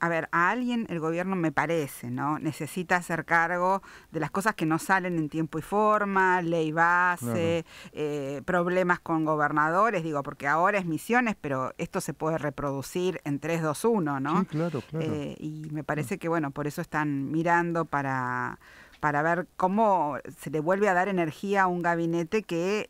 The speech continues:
Speaker 1: eh, me parece que ya está cansado a menos de seis meses de, del inicio de, de la gestión. Así que, bueno, igual está muy
Speaker 2: No, es que
Speaker 1: supeditado.
Speaker 2: efecti-,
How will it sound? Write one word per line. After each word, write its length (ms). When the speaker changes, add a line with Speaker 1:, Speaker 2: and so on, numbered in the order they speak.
Speaker 1:
eh, 480
me 220
parece 260
que 100
ya 140
está 240
cansado 840
a 380
menos 320
de 100
seis 200
meses 420
de, 480
del 180
inicio 560
de, 420
de 140
la 100
gestión. 680
Así 240
que, 80
bueno, 200
igual 280
está 220
muy 200
Speaker 2:
No, 60
es 80
que 120
Speaker 1:
supeditado. 360
Speaker 2:
efecti-, 120